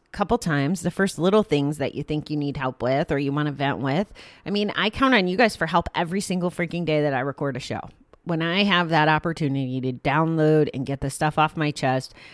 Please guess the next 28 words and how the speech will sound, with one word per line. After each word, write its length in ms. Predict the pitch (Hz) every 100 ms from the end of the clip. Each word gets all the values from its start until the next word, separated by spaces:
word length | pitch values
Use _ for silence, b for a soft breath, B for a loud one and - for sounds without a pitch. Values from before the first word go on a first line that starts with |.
| B B B -
that 280 | 147 123 117
doesn't 280 | 156 156
need 160 | 156 143
to 80 | 139
be 400 | 139 127 120 - _ _
weighing 360 | 151 156 160 147
down 180 | 139 131
my 140 | 123
suitcase, 500 | 135 131 - 57 - - _ _ _
you 160 | 170 185
guys 180 | 190 170
motivate 440 | 160 156 151 -
me 160 | 135 143
and 100 | 139
help 220 | 139 -
me 140 | 95
by 160 | 131 123
being 340 | 120 110 104
here. 340 | 120 85 90 143 _ _ _ _ _ _ _ _ - _
Why 840 | - 156 160 185 220 233 254 247 - b b b b -
wouldn't 440 | 196 214 233 -
you 140 | 202
want 540 | 170 170 170 165 139 -
to 120 | -
give 200 | 156 143
someone 300 | 165 151 147
that 160 | 143 143
opportunity 880 | 143 139 - 147 135 127 123 143